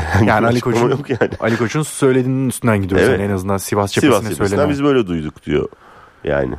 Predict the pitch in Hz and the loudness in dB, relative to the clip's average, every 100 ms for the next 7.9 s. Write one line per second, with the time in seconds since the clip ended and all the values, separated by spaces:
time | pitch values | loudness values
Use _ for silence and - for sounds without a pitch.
0 | - _ 95 95 107 107 95 104 107 92 | -14 _ -4 -2 0 2 2 2 -2 -4
1 | - - - 87 - 117 - 104 113 113 | -8 -12 -2 0 0 -2 -2 -2 2 2
2 | 127 95 87 135 180 180 - - 110 98 | 4 2 2 0 -2 -6 -10 -6 -4 -4
3 | 87 80 - 82 85 113 104 107 104 110 | -8 -10 -8 -2 0 2 4 4 2 -2
4 | - _ _ _ _ _ _ _ _ 98 | -6 _ _ _ _ _ _ _ _ 0
5 | 101 98 107 175 170 - 123 156 139 104 | 0 2 2 2 0 0 0 0 -2 -2
6 | 113 117 123 - 185 156 180 226 294 - | 0 0 0 0 2 2 0 -4 -8 -20
7 | _ - - 147 135 139 170 190 | _ -20 -4 -2 2 2 0 -2